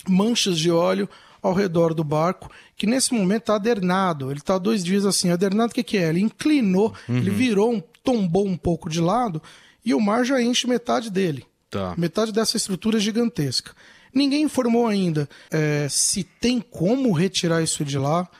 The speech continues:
Speaker 1: se o barco vai naufragar de vez, de fato, se há alguma técnica possível ainda pra, pra que ele volte ao normal.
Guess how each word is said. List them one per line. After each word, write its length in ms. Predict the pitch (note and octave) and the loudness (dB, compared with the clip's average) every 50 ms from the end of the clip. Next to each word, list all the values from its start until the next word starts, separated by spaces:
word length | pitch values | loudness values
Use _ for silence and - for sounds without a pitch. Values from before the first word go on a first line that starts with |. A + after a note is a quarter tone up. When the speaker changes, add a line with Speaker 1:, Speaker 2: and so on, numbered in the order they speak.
| - - - - | -20 -20 -20 -12
Speaker 1:
se 240 | - - - - D#4 | -6 -4 -2 0 0
o 60 | D4 | 0
barco 340 | F#3+ E3+ F#3 G3 G3 - E3+ | 0 2 0 0 0 -2 -2
vai 140 | D#3 F3+ F#3 | -2 -2 0
naufragar 520 | F#3 F#3+ E3+ - - F3 E3 E3 F3 E3+ | 0 -2 -2 -2 -2 -2 -2 0 0 0
de 140 | D#3+ D#3 D3 | 0 0 -2
vez, 540 | C3+ C#3+ D3+ D#3 D3 C#3+ C#3+ - - - - F3 | 0 0 0 0 0 -2 -2 -2 -2 -2 -2 -4
de 140 | C#3+ D3 C#3 | -6 -6 -6
fato, 460 | - - E3+ F3 F3+ F3 - - E3 | -4 -2 0 0 0 0 -2 -4 -4
se 220 | - - - G#3+ | -2 -2 0 0
há 40 | G3 | 0
alguma 420 | G3 G3+ F3+ E3 F#3+ A3 A3+ G#3+ | -2 -2 -4 -4 -2 0 0 0
técnica 600 | G3 - - F#3+ F3+ F3+ - - E3 D#3 - - | -2 -2 -2 -2 -2 -2 -2 -4 -6 -6 -4 -6
possível 720 | D#3 - - - - - - A3+ A#3 B3 G#3 D#3 D#3+ D3+ D3 | -8 -6 -6 -4 -2 0 2 2 2 2 0 0 0 0 0
ainda 260 | D3 D#3 D#3+ D#3+ D#3 | 0 0 0 0 -2
pra, 220 | D3 - D#3 D#3 - - - - - - - - - _ | -2 -2 -2 -2 -4 -6 -12 -20 -20 -20 -20 -20 -12 _
pra 140 | - E3 D#3+ | -4 -4 -2
que 120 | - - | -2 -2
ele 200 | F3 E3+ E3+ E3+ | -2 0 0 -2
volte 600 | D3 A#2+ - - F3 G#3 A#3 G3+ - - - - | -2 -2 -2 0 0 0 0 -2 -4 -4 -4 -2
ao 100 | D#3 D3+ | -2 -2
normal. 600 | D#3+ D#3 D3 C3+ C3 C#3 C#3 D3 E3 F#3 G3+ F#3+ | 0 0 0 0 -2 -2 0 0 0 0 -2 -4